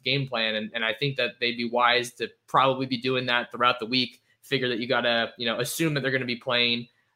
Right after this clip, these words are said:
uh, and then, you know, maybe you catch a break and they don't, but it looks like they're going to be this week.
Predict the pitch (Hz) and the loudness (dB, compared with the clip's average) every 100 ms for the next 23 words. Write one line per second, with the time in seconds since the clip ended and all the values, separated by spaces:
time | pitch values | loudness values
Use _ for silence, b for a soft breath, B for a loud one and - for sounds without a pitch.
0 | - 117 113 113 117 113 110 107 113 113 | 0 2 2 0 -2 -4 -4 -2 -2 -2
1 | 113 117 127 113 113 113 107 104 113 110 | -4 -4 -6 -4 -2 -2 -4 -2 -2 -2
2 | 101 104 101 113 110 123 123 107 107 107 | -2 -4 -2 -2 -2 -2 -2 -6 -4 -4
3 | 104 101 98 95 104 98 | -4 -8 -10 -10 -10 -12